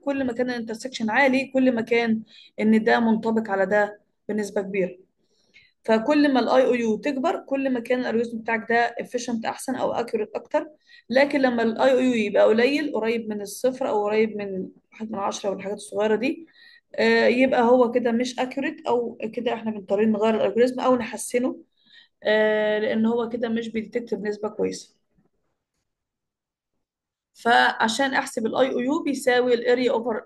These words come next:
آه، of ال overlap على ال area of ال union أو ال، مساحة ال، ال، آه، ال intersection أو ال overla-، ال، ال overlap على المساحة بتاعة ال union أو الاتحاد.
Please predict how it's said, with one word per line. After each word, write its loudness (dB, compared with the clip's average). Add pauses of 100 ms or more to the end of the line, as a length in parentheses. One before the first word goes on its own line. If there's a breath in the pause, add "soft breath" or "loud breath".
(260)
آه، 2
of -8
ال -2
overlap -2
على 2
ال -8
area 0
of -2
ال -10 (100)
union 0
أو -4
ال، -10
مساحة -4 (100)
ال، -6
ال، -6
آه، -8 (400 soft breath)
ال -2
intersection -4
أو 0
ال -4
overla-، 2
ال، -4
ال -4
overlap 2 (340 loud breath)
على 6
المساحة 0
بتاعة 0
ال -6
union 0
أو 0
الاتحاد. -2